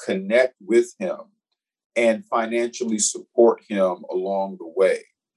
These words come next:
Uh, probably most notably would be John D. Rockefeller, who Walker would meet when he would become the pastor of Mount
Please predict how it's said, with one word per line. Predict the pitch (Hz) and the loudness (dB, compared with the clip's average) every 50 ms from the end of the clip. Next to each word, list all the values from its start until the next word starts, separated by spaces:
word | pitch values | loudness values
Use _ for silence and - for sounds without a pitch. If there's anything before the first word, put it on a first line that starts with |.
| _ _ _ _ _ - | _ _ _ _ _ 4
Uh, | 92 95 95 | 4 4 4
probably | 92 _ - 117 - 131 131 131 127 | 4 _ -6 -4 -4 -4 -4 -6 -8
most | 120 117 117 110 107 - 107 | -6 -4 -4 -4 -4 -6 -4
notably | 101 104 110 113 110 107 98 107 107 104 | 0 2 2 2 2 0 -6 -4 -4 -2
would | 101 92 - | -2 -4 -4
be | - 101 98 | -4 -6 -6
John | 92 - 104 104 104 107 107 104 | -4 -2 0 0 0 0 0 -2
D. | 98 104 101 | -4 -6 -6
Rockefeller, | 90 87 95 98 101 - - - - - - - - - - - - - _ _ _ _ _ _ _ _ - - | -4 -2 0 0 0 -2 -4 -8 -16 -2 2 4 4 4 2 -2 -12 -16 _ _ _ _ _ _ _ _ -10 -4
who | - 127 123 117 113 107 104 101 98 95 - _ | 0 2 4 4 4 2 2 0 -2 -4 -8 _
Walker | - 95 104 110 117 120 120 120 - 113 107 | -8 -4 0 0 2 2 0 -2 -2 -4 -4
would | 104 98 98 92 - - | -2 -2 -2 -4 -4 -6
meet | 90 95 113 127 123 113 101 98 - - - - _ _ _ _ _ _ | -4 -2 -2 0 0 0 -2 -2 -4 -10 -16 -16 _ _ _ _ _ _
when | - 107 107 | 0 2 2
he | 113 110 | 2 2
would | 104 101 - | 2 0 -2
become | - 101 98 - - 123 120 117 113 | -2 -4 -4 -2 0 0 2 2 2
the | 104 98 | -2 -4
pastor | - - 104 104 101 98 - - - 101 | -2 0 2 2 2 0 -2 -6 -4 -4
of | 92 92 | -4 -2
Mount | 95 98 98 95 - | -2 -2 0 -2 -2